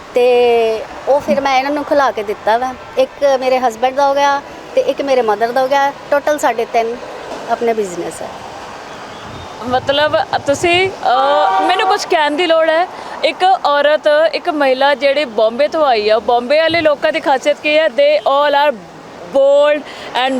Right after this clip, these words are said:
Speaker 2: broad minded, ਓਪਨ ਮਾਈਂਡਡ ਹੁੰਦੇ ਨੇ। ਇਹਦਾ ਮਤਲਬ ਅੱਜ ਤੱਕ ਅਸੀਂ ਕੀ ਸੋਚਿਆ ਹੈ? ਜਿਹੜੇ ਐਕਟ੍ਰੈਸਸ ਨੂੰ ਦੇਖ ਕੇ they are bold, they are confident, they are, ਅ, very sharp and boldness ਦੇ ਮਾਮਲੇ ਦੇ ਵਿੱਚ,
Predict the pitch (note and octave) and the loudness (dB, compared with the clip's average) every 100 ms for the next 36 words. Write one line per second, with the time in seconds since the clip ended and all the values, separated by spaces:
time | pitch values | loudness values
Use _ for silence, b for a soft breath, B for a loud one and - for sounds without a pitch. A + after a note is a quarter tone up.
0 | G3+ C4+ D4 D#4 D#4 D4+ D4 D#4+ - - | 0 2 2 2 0 0 0 -2 -4 -16
1 | - - D4+ D4 F#4+ G4+ G4 F#4+ F#4 E4+ | -14 -2 -2 0 0 0 0 0 0 0
2 | C#4 C#4+ G4 - D#4 G#4 E4 C#4+ D4 E4 | 0 0 0 0 2 0 0 -2 0 0
3 | F#4 G4 C#4 C#4 F#4 F#4 G#4+ F4+ F4+ F#4 | 0 0 0 0 0 0 0 -2 -2 2
4 | F4+ F4+ F#4 G4+ C#4+ E4 F#4+ C#4+ C#4 D#4+ | 2 4 2 0 0 0 2 -2 0 0
5 | D#4+ F4+ E4 F#4 D#4+ D#4 F4 F#4+ B B | 0 -2 -2 2 2 2 0 0 B B
6 | B B3+ G4+ G#4+ G4 F4 B3+ C4 B3 A#3+ | B 0 2 4 4 2 2 2 4 4
7 | A#3 B3 A3 D#4 E4 E4+ E4 D4+ D4 - | 4 2 2 2 4 2 2 0 0 -2
8 | C4+ C#4 C4+ C4 D4 D4 C#4 C#4 C4+ C4+ | 0 0 0 0 2 4 4 4 4 4
9 | A#3+ C4 B3+ B3 C4 C4+ - B3 A#3 A#3 | 4 4 2 2 0 0 0 2 2 2
10 | B3 A#3+ A#3 A#3+ G3+ G#3 C4 C#4 D4 D4 | 2 2 2 0 2 2 2 2 0 0
11 | C#4 A#3+ G#3+ G#3+ G#3 G#3+ C#4+ | 0 0 0 0 0 0 0